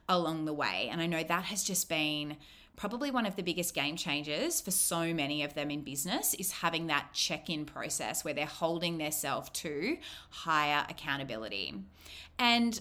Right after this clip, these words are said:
whilst I think that checking in with yourself is really, really crucial and important here, because we notice the little niggles, the belief systems, the self-worth issues popping up, and we can work on them as they do,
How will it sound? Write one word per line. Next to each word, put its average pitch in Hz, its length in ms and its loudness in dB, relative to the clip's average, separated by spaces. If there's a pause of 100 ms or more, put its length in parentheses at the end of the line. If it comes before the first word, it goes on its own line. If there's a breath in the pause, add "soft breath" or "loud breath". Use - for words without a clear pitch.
(360)
whilst 262 440 6
I 440 80 0
think 320 180 0
that 247 120 0
checking 220 320 0
in 190 80 0
with 180 160 0
yourself 202 640 4
is 185 180 -2
really, 170 440 0
really 156 420 0
crucial 156 800 -4 (420 loud breath)
and 170 240 0
important 156 600 -2
here, 156 220 0
because 220 220 -2
we 165 100 2
notice 165 500 2
the 202 120 -2
little 208 300 0
niggles, 190 560 0
the 180 40 -6
belief 165 380 0
systems, 170 600 4
the 165 100 -2
self-worth 156 560 0
issues 156 320 0
popping 156 360 -4
up, 220 240 2
and 185 140 0
we 151 80 0
can 160 180 -4
work 151 280 -2
on 156 100 -2
them 143 320 -2 (400 loud breath)
as 165 200 0
they 151 140 2
do, 165 560 0